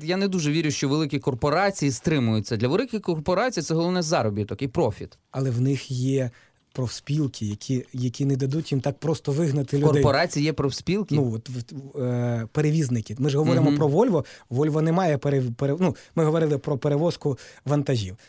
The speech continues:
Speaker 2: З-, Volvo активно займається безпілотними автомобілями для перевозок. Вони машини роблять, але ж хтось, якась фірма займається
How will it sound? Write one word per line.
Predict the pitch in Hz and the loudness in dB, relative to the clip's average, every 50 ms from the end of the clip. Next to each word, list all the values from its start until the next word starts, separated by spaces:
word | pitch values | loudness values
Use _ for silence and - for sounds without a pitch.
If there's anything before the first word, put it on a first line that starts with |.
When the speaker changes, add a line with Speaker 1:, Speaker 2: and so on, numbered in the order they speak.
| _ _ - | _ _ -14
Speaker 2:
З-, | 139 135 127 | -10 -6 -2
Volvo | 127 139 180 196 170 151 143 | 2 4 4 6 6 4 2
активно | 135 131 123 - - 143 131 127 123 120 | 2 0 -2 0 0 2 2 2 2 2
займається | 127 131 131 143 170 190 175 160 151 - - - 143 135 131 127 117 117 117 | 2 2 2 2 4 4 4 2 2 0 -2 -2 -2 0 -2 -2 -4 -4 -4
безпілотними | 113 117 120 131 139 135 - - 139 143 160 151 - 147 139 135 135 135 131 | -4 -4 -2 -2 -2 -2 -2 0 0 2 0 0 0 0 2 2 2 2 2
автомобілями | 127 123 120 - - 135 135 131 131 143 139 139 131 131 | 0 0 -2 -4 -2 -2 -2 0 2 2 2 2 2 2
для | 120 120 127 | 2 0 0
перевозок. | - 131 123 120 110 101 95 95 95 - - - - - _ - | 0 -2 -2 -2 -2 -4 -6 -8 -12 -16 -20 -20 -20 -20 _ -4
Вони | 120 127 127 131 135 | -2 0 2 2 2
машини | 131 139 135 - - 202 208 160 131 113 - _ _ _ _ - - _ - | 2 2 0 0 2 2 2 2 0 -2 -6 _ _ _ _ -20 -20 _ -6
роблять, | 127 117 113 98 95 98 113 - _ | -4 -4 -4 -4 -6 -8 -10 -14 _
але | - 127 127 120 113 | -4 -2 -2 -2 -2
ж | - - - | -4 -8 -6
хтось, | - - 151 131 - | -2 0 0 0 0
якась | 135 120 - 131 - | -2 -2 -2 -4 -4
фірма | - - 156 160 156 156 151 139 | -4 -2 0 0 2 2 2 2
займається | 131 131 127 123 123 127 123 120 - 131 123 | 2 2 0 0 0 0 -2 -4 -6 -6 -8